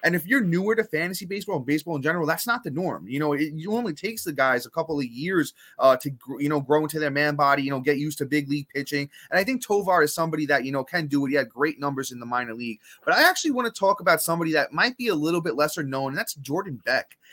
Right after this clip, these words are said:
I don't know if anybody's really familiar with him yet, but somebody that's down in the minors right now, uh, no, another young buck, twenty-two years old. He's got thirteen home runs in forty-two games, uh, thirty-five runs,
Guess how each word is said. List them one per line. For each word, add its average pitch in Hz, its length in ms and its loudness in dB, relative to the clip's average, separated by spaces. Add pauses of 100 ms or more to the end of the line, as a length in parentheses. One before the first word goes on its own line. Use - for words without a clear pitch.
(120)
I 180 100 6
don't 302 140 6
know 320 180 8
if 302 100 0
anybody's 240 520 0
really 190 260 -2
familiar 170 480 -2
with 240 180 -2
him 247 140 -6
yet, 247 240 -2 (240)
but 185 120 -2
somebody 302 300 2
that's 285 200 -2
down 160 260 2
in 202 80 -6
the 180 60 -6
minors 160 400 0
right 160 180 2
now, 160 280 2
uh, 135 100 2
no, 156 180 -2
another 156 260 -2
young 156 240 0
buck, 151 220 0
twenty-two 156 440 -6
years 147 200 0
old. 139 240 2 (240)
He's 147 100 -4
got 147 220 2
thirteen 170 480 0
home 165 240 -2
runs 156 220 0
in 127 80 -8
forty-two 156 580 -4
games, 147 500 -2
uh, 113 220 -2
thirty-five 151 640 0
runs, 151 560 0